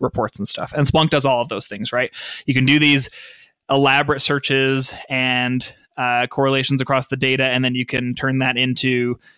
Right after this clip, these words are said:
you know, alerts, or you can turn that into dashboards, and they have, you know, machine learning aspects that try to help you do some of these security things without having to hire your own machine learning team.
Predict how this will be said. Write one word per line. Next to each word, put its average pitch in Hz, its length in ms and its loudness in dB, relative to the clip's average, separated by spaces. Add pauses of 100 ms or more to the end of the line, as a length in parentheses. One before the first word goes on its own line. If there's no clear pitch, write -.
you 139 100 2
know, 120 480 2
alerts, 170 580 2
or 135 140 0
you 135 140 0
can 135 120 -2
turn 131 200 0
that 127 160 0
into 127 640 -2 (160)
dashboards, 147 800 2
and 123 420 -2 (580)
they 127 100 2
have, 123 340 0 (180)
you 135 140 0
know, 117 200 0 (160)
machine 170 320 4
learning 165 240 2
aspects 151 480 -2
that 131 100 -6
try 131 180 0
to 127 180 2
help - 360 -4
you 131 460 0 (320)
do 131 160 2
some 131 120 0
of 131 40 2
these 131 100 2
security 139 300 0
things 131 360 -2 (380)
without 127 260 0
having 127 320 -2
to 120 60 -4
hire 123 240 0
your 123 120 0
own 123 100 -2
machine 123 340 -2
learning 120 380 0 (280)
team. 139 480 2